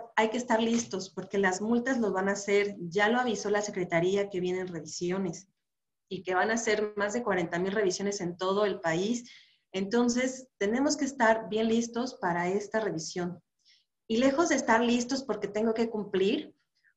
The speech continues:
pues también esa parte de la sensibilización de,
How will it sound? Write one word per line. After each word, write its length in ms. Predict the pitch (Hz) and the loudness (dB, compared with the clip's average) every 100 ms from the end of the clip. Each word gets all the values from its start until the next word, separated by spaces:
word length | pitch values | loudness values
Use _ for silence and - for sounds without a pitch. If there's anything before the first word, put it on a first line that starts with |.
| _ - | _ -4
pues 180 | 262 269 | -2 0
también 320 | 262 285 320 | 2 4 4
esa 300 | 320 339 - | 4 2 2
parte 340 | 269 - 269 | 0 0 -2
de 220 | 240 202 | 0 2
la 140 | 160 185 | 2 0
sensibilización 960 | 202 202 208 202 196 202 196 226 226 233 | 0 -2 0 2 2 2 0 2 2 4
de, 320 | 240 - | 2 0